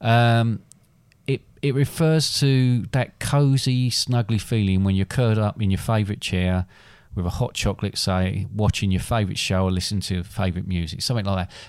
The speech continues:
The, the real chilled out moments. They've got a very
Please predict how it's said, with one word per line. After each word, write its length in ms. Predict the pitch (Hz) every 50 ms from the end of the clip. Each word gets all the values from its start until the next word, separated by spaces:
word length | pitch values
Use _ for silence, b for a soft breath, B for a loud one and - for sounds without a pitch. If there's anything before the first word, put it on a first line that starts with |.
| B _
The, 160 | - 113 110 - _ _ 131
the 20 | 120
real 320 | 120 131 143 143 139 135 123
chilled 480 | - - - - 139 127 117 117 107 113
out 260 | 107 107 104 98 98
moments. 440 | 104 101 101 95 92 85 90 - - B B B B
They've 120 | - 110 -
got 120 | 120 104
a 40 | 113
very 680 | 101 95 - - 139 139 139 143 143 139 135 131 123 -